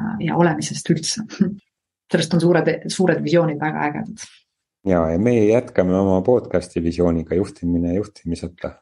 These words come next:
Speaker 2: jälle
Speaker 1: Jah.
Speaker 2: järgmisel nädalal.
Speaker 1: Jah, neljakümne esimeses
Speaker 2: <laughs> Ja liigume
Speaker 1: osas.
Speaker 2: tasapisi. Mis, neljakümne esimeses osas, jaa, varsti liigume juba sinna suunas, mida üks podcaster, äh, ütles, äh,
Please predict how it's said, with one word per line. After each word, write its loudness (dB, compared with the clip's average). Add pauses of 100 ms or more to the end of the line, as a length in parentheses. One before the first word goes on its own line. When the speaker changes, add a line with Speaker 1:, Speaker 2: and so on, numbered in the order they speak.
(340)
Speaker 2:
jälle 2
Speaker 1:
Jah. 2
Speaker 2:
järgmisel -2
nädalal. -4 (440)
Speaker 1:
Jah, -4
neljakümne 2
esimeses 4
Speaker 2:
<laughs> -4
Ja 4
liigume 2
Speaker 1:
osas. 2
Speaker 2:
tasapisi. -2 (600)
Mis, 2 (140)
neljakümne 4
esimeses 0
osas, 2
jaa, 4
varsti 0
liigume 2
juba 2
sinna 2
suunas, 0
mida 2 (1040)
üks -6
podcaster, 2
äh, 0
ütles, -2 (120)
äh, -2